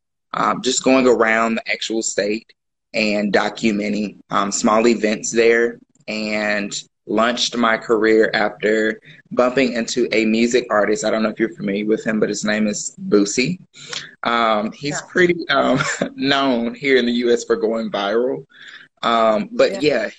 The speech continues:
Speaker 1: he, um, gave me the opportunity to start photographing him. And from there, I picked up a tour with another music artist named Kevin Gates. And that kinda coined me. It kinda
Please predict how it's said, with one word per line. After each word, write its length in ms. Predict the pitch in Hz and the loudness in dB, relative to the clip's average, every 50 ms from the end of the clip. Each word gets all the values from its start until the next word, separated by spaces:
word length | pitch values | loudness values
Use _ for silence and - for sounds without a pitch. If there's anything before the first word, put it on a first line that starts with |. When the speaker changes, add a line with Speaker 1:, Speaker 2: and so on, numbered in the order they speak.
| _ - | _ -10
Speaker 1:
he, 260 | - 151 151 151 143 | -6 -2 0 2 2
um, 300 | 131 120 120 117 117 110 - | 2 2 0 -2 -4 -2 2
gave 180 | 127 127 135 147 | 2 2 2 2
me 80 | 151 | -2
the 160 | 135 127 120 | -2 0 0
opportunity 580 | 123 - 120 123 - 131 123 117 117 117 117 120 | 0 0 0 -2 -2 -2 -4 -2 -2 -2 -2 -2
to 160 | 117 - - | -4 -6 -8
start 300 | 113 - - 110 107 104 - | -6 -2 0 0 0 0 0
photographing 540 | - 110 107 107 - 110 110 107 - 107 107 | 2 2 2 2 2 0 0 0 -2 -4 -6
him. 500 | 104 - 110 110 113 113 113 117 117 113 _ _ _ _ _ _ _ _ _ _ - | -6 -4 -2 -2 -2 -2 -2 -4 -6 -8 _ _ _ _ _ _ _ _ _ _ -2
And 380 | 107 107 107 107 107 107 101 | -2 0 0 0 0 0 0
from 300 | - - 104 101 101 101 | 0 2 2 2 2 4
there, 520 | 101 101 104 107 110 110 110 110 - - - | 4 4 6 6 6 4 4 2 2 0 -2
I 440 | 101 98 98 95 95 95 95 98 | -4 -2 -2 -2 -2 -2 -2 -4
picked 320 | - - 123 110 - - 117 | -4 -2 -4 -4 0 0 0
up 180 | 107 98 - | 0 0 -2
a 80 | - 98 | -6 -6
tour 600 | - - - - 113 110 110 117 120 120 - - - - - - _ _ - | -6 -6 -2 0 4 4 6 6 4 2 -2 -6 -16 -20 -20 -20 _ _ -2
with 260 | - 107 107 104 - | 2 2 2 2 2
another 400 | 107 107 107 107 104 101 120 117 | 0 2 2 2 2 2 2 2
music 300 | 117 117 113 113 113 - - | 2 0 0 -2 -4 -4 -2
artist 360 | 110 107 107 110 110 104 - | -2 -2 0 0 -2 -2 -4
named 280 | 107 107 107 107 107 - | -6 -6 -6 -6 -6 -4
Kevin 300 | 110 107 104 104 101 98 | -2 -2 0 0 -2 -2
Gates. 640 | 95 104 107 113 127 - - - - - - - - _ _ _ _ _ _ _ | 0 0 0 -2 -2 -6 -8 -8 -8 -6 -6 -8 -12 _ _ _ _ _ _ _
And 500 | - 110 107 104 104 104 101 101 104 104 | -2 0 2 2 2 2 2 2 0 0
that 140 | 98 92 - | 0 -2 -4
kinda 560 | - - - 117 120 120 117 110 104 107 110 - _ _ _ _ _ _ _ _ | -4 -4 -2 -2 0 0 0 0 0 -2 -6 -10 _ _ _ _ _ _ _ _
coined 580 | - - - 135 127 117 113 107 107 101 - - | -12 -2 0 2 4 4 4 2 0 -2 -4 -4
me. 160 | 101 101 98 | -4 -6 -6
It 160 | 90 87 87 - | -6 -8 -10 -10
kinda 540 | - - 110 110 110 110 110 107 107 117 | -6 -4 -2 0 2 2 2 2 0 -2